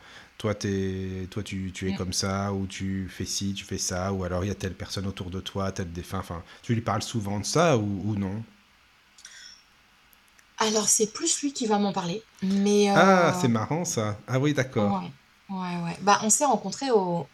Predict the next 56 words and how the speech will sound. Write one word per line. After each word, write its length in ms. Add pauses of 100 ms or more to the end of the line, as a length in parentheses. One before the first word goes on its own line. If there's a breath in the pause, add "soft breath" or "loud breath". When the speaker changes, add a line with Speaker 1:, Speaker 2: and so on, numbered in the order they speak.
Speaker 2:
<coughs> 600
au 60
Salon 220
du 80
Paranormal, 400
justement. 320
Speaker 1:
Ah 100
bah, 100
ça 100
explique 340
tout, 200
euh, 80
dans 140
ce 80
cas-là, 260
c'est 120
sûr, 300
Speaker 2:
<laughs> 20
Speaker 1:
ouais. 140 (440 loud breath)
D'accord. 400
Speaker 2:
Donc, 20
euh, 140
bon, 140
il 120
était 200
déjà 180
prévenu, 380
hein, 120
de 100
base. 240
<laughs> 260
Speaker 1:
Oui, 220
oui, 140
voilà, 320
c'est 120
ça. 240
Speaker 2:
Mais, 60
Speaker 1:
Ah 120
Speaker 2:
euh, 0
Speaker 1:
non, 120
mais 80
c'est 140
parce 160
Speaker 2:
je 0
Speaker 1:
que 100
lui, 120
Speaker 2:
pense 0
Speaker 1:
c'est 140
Speaker 2:
que 0
Speaker 1:
son 200
truc. 380
Peut-être 200
qu'il 300
trouve 220
ça, 280
euh, 160